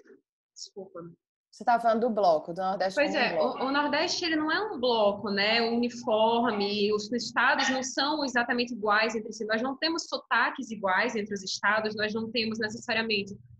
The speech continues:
Speaker 1: uma culinária similar entre os estados, cada um deles tem as suas particularidades,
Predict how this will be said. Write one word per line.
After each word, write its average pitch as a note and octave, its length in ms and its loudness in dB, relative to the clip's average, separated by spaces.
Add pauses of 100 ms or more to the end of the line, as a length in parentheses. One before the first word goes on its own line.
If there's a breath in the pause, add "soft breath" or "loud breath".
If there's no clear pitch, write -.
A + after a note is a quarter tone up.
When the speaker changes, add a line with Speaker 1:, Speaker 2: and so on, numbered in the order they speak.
(120)
Speaker 1:
uma C4+ 160 -2
culinária F4+ 640 2
similar A#3+ 580 0
entre A#3+ 160 -4
os G#3+ 80 -4
estados, F#3+ 600 -2
cada D#4+ 320 0
um G4+ 100 -4
deles D#4 360 0
tem F#4 200 -6
as A4+ 100 -4
suas F4 220 -6
particularidades, C#4 1040 -2